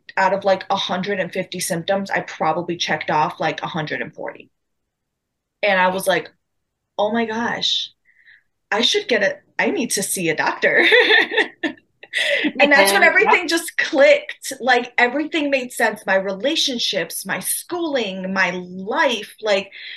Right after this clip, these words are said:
Speaker 1: the way that I reacted to situations. It was, it was, it, it just, it just made sense. And so that's when I looked into a diagnosis.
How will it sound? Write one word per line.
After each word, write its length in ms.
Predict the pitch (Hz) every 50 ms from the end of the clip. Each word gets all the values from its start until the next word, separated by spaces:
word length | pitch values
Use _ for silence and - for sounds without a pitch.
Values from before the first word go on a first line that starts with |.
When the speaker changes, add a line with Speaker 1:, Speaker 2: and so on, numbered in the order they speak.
| - _
Speaker 1:
the 100 | 285 285
way 180 | 233 240 208 220
that 140 | 226 247 240
I 60 | 220
reacted 640 | 233 240 233 240 262 294 330 359 359 - - 285 277
to 100 | - 254
situations. 800 | 254 - 233 226 - - 226 220 214 208 202 - 196 180 175 - -
It 160 | 233 240 226 -
was, 480 | 214 226 214 208 202 202 - - - - _ _ _ _ _ _ _ _ _ _ _ _ _ _ _ _ _ _
it 180 | 240 247 - 226
was, 360 | 233 226 226 202 - - - _ -
it, 260 | - - - - - _ _ _ _ _ _ _ _
it 120 | - 233 226
just, 240 | - 208 202 - -
it 120 | - 196 -
just 240 | - 160 - - 165
made 180 | - - -
sense. 420 | - - - - - _ - - - -
And 160 | 208 208 202
so 580 | 202 - - 214 190 185 180 180 180 180 185 - _ -
that's 280 | 208 185 180 - -
when 140 | 202 180 165
I 60 | 165
looked 260 | 165 160 165 - -
into 180 | 151 156 - 156
a 60 | -
diagnosis. 880 | - - - 156 - 233 240 247 240 247 247 226 226 226 226 - - -